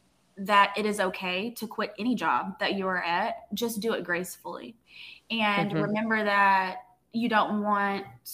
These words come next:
Speaker 1: to burn bridges because you never know when you might need those people um, at the, the job that you were at. So that's definitely something that I did, and it's super risky because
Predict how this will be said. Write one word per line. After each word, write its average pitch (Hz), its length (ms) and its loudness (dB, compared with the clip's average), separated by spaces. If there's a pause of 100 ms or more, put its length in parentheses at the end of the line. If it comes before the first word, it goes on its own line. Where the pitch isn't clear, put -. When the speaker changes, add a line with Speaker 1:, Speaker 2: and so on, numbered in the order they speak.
(100)
Speaker 1:
to 208 680 -2
burn 202 360 2 (140)
bridges 247 580 -4 (240)
because 254 240 2
you 233 100 4
never 214 280 2
know 202 540 2
when 214 200 -4
you 208 80 0
might 190 300 2
need 208 400 -2
those 190 240 0
people 190 600 -6 (840)
um, 208 300 6
at 220 180 0
the, 196 340 2
the 202 80 -2
job 196 260 2
that 190 140 -4
you 190 100 -4
were 190 120 0
at. 185 300 -2
So 190 400 -2
that's 220 320 0
definitely 208 380 -2
something 208 240 -4
that - 120 -4
I 202 140 4
did, 208 100 -2
and 196 80 -4
it's 190 140 -8
super 220 300 -4
risky 226 340 0
because 196 340 -4